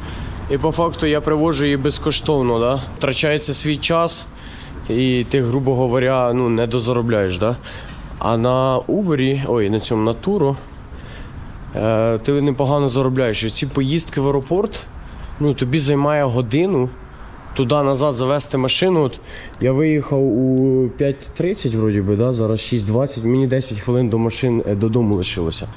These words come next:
Коротше, годину, е, займає завести в аеропорт. І за годину ти заробляєш, ну, ти,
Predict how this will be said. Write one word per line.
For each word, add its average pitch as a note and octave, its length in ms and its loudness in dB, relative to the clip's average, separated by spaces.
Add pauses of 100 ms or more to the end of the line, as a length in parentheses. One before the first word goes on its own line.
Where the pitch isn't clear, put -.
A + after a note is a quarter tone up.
(120)
Коротше, C#3+ 280 2
годину, C3+ 540 2 (540)
е, G2+ 240 2
займає A2 600 2
завести A2 500 0
в G#2 80 2
аеропорт. A2 520 0 (880)
І B2+ 80 2
за C3 140 2
годину D#3+ 400 2
ти D#3+ 120 0
заробляєш, D#3 800 2
ну, F3+ 100 0
ти, D3 120 -2